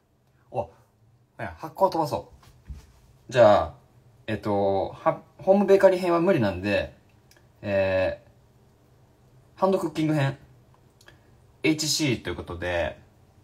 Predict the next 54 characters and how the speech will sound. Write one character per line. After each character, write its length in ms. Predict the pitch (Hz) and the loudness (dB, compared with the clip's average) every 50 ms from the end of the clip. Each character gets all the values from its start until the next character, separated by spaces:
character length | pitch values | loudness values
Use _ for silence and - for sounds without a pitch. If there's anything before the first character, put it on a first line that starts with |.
| _ _ _ - _ - _ _ - - - - - _ _ _ _ _ - _ - _ _ _ _ _ _ | _ _ _ -20 _ -20 _ _ -20 -20 -20 -20 -20 _ _ _ _ _ -20 _ -20 _ _ _ _ _ _
エ 80 | - 160 | -4 -4
イ 40 | 156 | -2
チ 100 | - - | -2 -4
シ 100 | - 165 | -4 -2
ー 20 | |
編 100 | 165 151 | -2 -2
に 80 | 147 139 | -2 -2
し 60 | 135 | -2
ま 80 | 131 | -2
す。 100 | 110 - | -2 -2
僕 140 | 98 98 - | -6 -6 -6
は 40 | 98 | -6
ち 80 | - - | -8 -8
ょ 40 | |
っ 20 | - | -10
と 60 | 117 | -10
ご 80 | 110 - | -8 -6
め 60 | 98 | -6
ん 20 | |
な 40 | 101 | -2
さ 100 | 101 92 | -2 -2
い。 40 | - | -4
ハ 140 | - - 180 | -4 -4 -2
ン 60 | 190 | -2
ド 80 | 190 185 | -2 -2
ク 100 | - 156 | -2 -6
ッ 40 | - | -2
キ 120 | - 165 | -2 -2
ン 60 | 160 | -2
グ 60 | 156 156 | 0 -2
編 200 | 160 147 143 143 | -2 -2 -2 0
で、 380 | 143 143 127 - - - - - - - - - - - - - - - _ _ - - | 0 2 2 2 2 0 -4 -16 -20 -20 -20 -20 -20 -20 -20 -20 -20 -20 _ _ -16 -16
え、 100 | - - - - | -16 -16 -14 -10
ど 80 | - 196 | -10 -10
う 20 | |
す 60 | - | -10
れ 60 | - - | -10 -14
ば 60 | - | -14
い 20 | - | -14
い 40 | |
の？ 120 | - - 143 - - _ - - - _ - - - - _ _ | -14 -16 -18 -18 -20 _ -20 -20 -20 _ -20 -20 -20 -20 _ _
何 180 | - - 165 120 | -6 -4 -2 -2
を 40 | 87 | -2
ま、 180 | 85 - 120 - - - - _ _ _ _ _ _ _ _ _ _ _ _ _ - - - _ _ - - - _ _ _ - - | -4 -6 -8 -8 -12 -20 -20 _ _ _ _ _ _ _ _ _ _ _ _ _ -20 -20 -20 _ _ -20 -20 -20 _ _ _ -20 -10
え 1200 | - 107 104 107 107 104 104 104 101 101 98 98 98 95 92 92 92 92 90 90 90 87 - - - - _ _ _ | -4 -2 0 0 0 0 0 0 2 2 2 2 2 2 0 -2 -2 -2 -2 -4 -4 -6 -6 -8 -10 -16 _ _ _
ー、 20 | - | 4
タ 120 | 269 277 | 4 4
イ 20 | 226 | 4
ム！ 40 | 143 - - - - - - - _ _ _ _ _ _ _ - - - - - _ | 4 -4 -10 -16 -20 -20 -20 -20 _ _ _ _ _ _ _ -20 -20 -20 -20 -18 _
ち 60 | - 226 | -4 4
ょ、 20 | |
タ 140 | 214 - 214 | 6 6 6
イ 60 | 175 | 4
ム！ 60 | - | -2